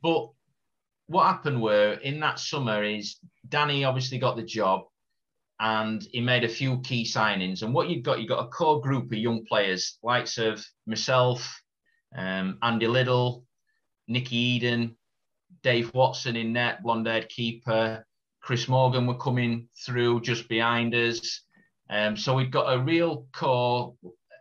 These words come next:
group of lads around our age who had come through under Eric Winstanley in the youth team. And Eric had been promoted to the assistant manager, we, with Danny, when Viv had gone to Middlesbrough with, with Brian Robson. So you'd got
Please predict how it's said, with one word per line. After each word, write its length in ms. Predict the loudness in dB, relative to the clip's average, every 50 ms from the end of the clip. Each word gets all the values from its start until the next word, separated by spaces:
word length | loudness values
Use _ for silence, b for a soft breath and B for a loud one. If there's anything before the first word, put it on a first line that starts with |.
| _ _ -4
group 380 | 0 2 4 4 4 2 0 0
of 200 | -2 -2 -2 0
lads 380 | 2 4 4 4 2 0 -2
around 340 | -2 0 2 2 2 2 4
our 240 | 4 6 6 6 4
age 500 | 4 2 2 0 -2 -4 -8 -10 -12 -12 _
who 180 | -2 0 2 2
had 160 | 0 0 -2
come 300 | -4 -2 0 0 0 0
through 260 | 0 0 0 2 2
under 160 | 2 2 4
Eric 220 | 4 2 2 0 -2
Winstanley 500 | -4 -4 -2 0 0 0 2 0 -2 -4
in 60 | -4
the 100 | -4 -2
youth 260 | -2 -2 -2 -4 -6
team. 300 | -6 -4 -2 -2 -4 -6 -8 B B B B B
And 160 | -2 2 2 4
Eric 300 | 4 4 2 0 0 -2
had 160 | -4 -4 -2
been 180 | -4 -6 -4
promoted 580 | -6 -4 0 2 2 0 0 -4 -8 -10 -10 -8
to 340 | -6 -4 -2 -2 -2 -2 -4 -6 _ _ _ _ _ _ _ _
the 120 | -6 -4
assistant 520 | -4 -4 -4 -4 -4 -4 -4 -4 -6 -6 -2
manager, 560 | -2 -2 -2 -2 -4 -4 -4 -6 -6 -6 -8 -10 -8
we, 360 | -6 -6 -6 -6 -8 -12 -18 _ _
with 160 | -10 -8 -4
Danny, 400 | -2 -2 -2 -2 -2 -6 -8 -12 _ _ _ b b b b b b b b
when 200 | -4 -2 -2 -2
Viv 240 | 0 0 0 0 0
had 140 | -2 -2 0
gone 180 | -2 -2 -2
to 140 | -2 -6 -6
Middlesbrough 460 | -6 -4 -4 -4 -6 -6 -4 -4 -2
with, 160 | -2 -4 -4 -8 -10
with 120 | -12 -6 -2
Brian 220 | 0 0 0 0
Robson. 400 | -2 -4 -4 -6 -10 -10 -10 -12 B B B B B B B
So 120 | -6 -2
you'd 220 | -2 0 0 0 2
got 300 | 2 4 4 2 0